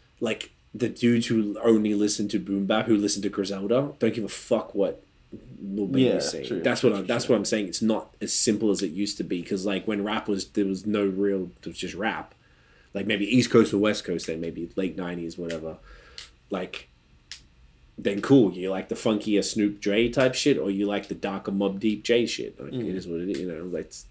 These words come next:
Speaker 1: kind of it. Then the South started coming up, whatever. So it's more just like, but everyone kinda rapped the same. Everyone, there was a mumble. Sometimes you have fast cunts like Twista or whatever.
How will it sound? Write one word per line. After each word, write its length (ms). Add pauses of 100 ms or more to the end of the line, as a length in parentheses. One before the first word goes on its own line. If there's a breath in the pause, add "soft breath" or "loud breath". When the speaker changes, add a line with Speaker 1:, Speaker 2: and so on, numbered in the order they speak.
(500)
Speaker 1:
kind 220
of 80
it. 120
Then 140
the 80
South 300
started 280
coming 260
up, 160
whatever. 280
So 260
it's 120
more 220
just 240
like, 180
but 80
everyone 300
kinda 180
rapped 320
the 60
same. 360
Everyone, 360
there 80
was 160
a 40
mumble. 520 (340 soft breath)
Sometimes 460
you 60
have 180
fast 400
cunts 180
like 140
Twista 420
or 220
whatever. 480